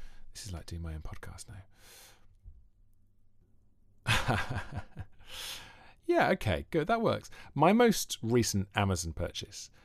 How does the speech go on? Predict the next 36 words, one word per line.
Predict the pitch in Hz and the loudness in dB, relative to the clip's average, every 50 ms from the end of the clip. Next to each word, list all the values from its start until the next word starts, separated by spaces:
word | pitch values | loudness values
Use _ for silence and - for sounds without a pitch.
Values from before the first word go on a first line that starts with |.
| - - - - - - - | -20 -20 -20 -20 -12 -4 -2
uh, | 92 87 87 85 85 85 82 85 85 85 85 85 87 85 85 87 | 0 0 2 0 0 0 -2 0 0 0 0 0 -2 -2 -2 -2
was | 85 87 90 87 90 87 - | -2 -2 -2 0 0 -2 -4
two | - - - - 135 131 127 123 117 117 113 113 107 | -4 -2 -2 0 2 4 4 6 6 6 4 2 2
Victorinox, | 95 110 - - - - - 143 127 117 104 92 87 - - - - - - - - - - - - - - - - - - - - - - - - | 0 -2 -4 -4 -6 -4 0 2 4 4 4 4 2 -2 -4 -8 -10 -8 -6 -6 -6 -6 -8 -10 -14 -20 -20 -20 -20 -20 -20 -20 -20 -20 -16 -6 -4
uh, | 90 90 87 87 85 - - | -2 -2 0 -2 -2 -4 -6
Swiss | - - - - - - - - 92 92 98 92 - - - - - - - - | -6 -4 -2 0 0 0 0 -2 -2 -2 -2 0 0 -2 -2 -2 -4 -6 -4 -2
penknives, | - 104 95 90 85 76 73 76 78 - - - - - - - - - - - - - - - | 0 0 2 0 0 -2 -6 -8 -12 -12 -10 -12 -12 -12 -14 -20 -20 -20 -20 -20 -20 -18 -8 -8
uh, | - | -6
for | - - - | -6 -6 -8
kids. | - - 98 85 - - | -4 -4 -4 -4 -2 -2
That's | - 135 - - | -2 0 2 4
right, | 110 98 | 4 4
I | 98 104 | 6 6
bought | 110 101 - - - - | 4 2 2 0 -2 0
a | 104 | 2
knife | 104 107 117 107 98 87 - - - - - - | 4 4 4 4 4 2 0 -4 -12 -12 -14 -8
for | - 98 | -8 -6
kids. | - - 101 80 - - - | -4 -4 -4 -4 -4 -6 -6
You | - 156 | -6 -4
can | - 180 | -4 -2
get | 170 185 165 - _ _ - - | -2 -2 -2 -2 _ _ -6 -4
kids' | - 104 - - | -2 -2 -2 -2
knives. | 92 - - - - - - - - - - - - - - - - | -6 -6 -8 -14 -18 -18 -18 -18 -18 -18 -18 -20 -20 -20 -10 0 6
Um, | 113 107 110 110 113 120 | 8 8 8 8 6 4
they're | 120 120 | 2 2
slightly | - - - - 127 123 123 120 - 120 113 | 4 4 2 4 6 4 4 4 4 4 4
less | 113 110 - | 4 4 4
pointy, | - - - 131 131 123 - - 160 | 4 4 4 4 4 4 4 2 2
but | 131 - - | 0 0 2
basically | - 107 98 - - 98 92 | 4 4 4 4 0 -4 -2
just | 90 - 98 - - | 0 0 0 0 0
as | 98 - | 0 2
sharp | - - 107 90 87 - - | 2 4 4 4 2 4 2
and | 104 104 101 - | 2 2 2 0
totally | - - 127 113 - 107 98 95 | 0 2 2 2 2 2 0 2
lethal. | 90 92 90 - - - 95 - | 0 0 -2 -4 -6 -12 -16 -16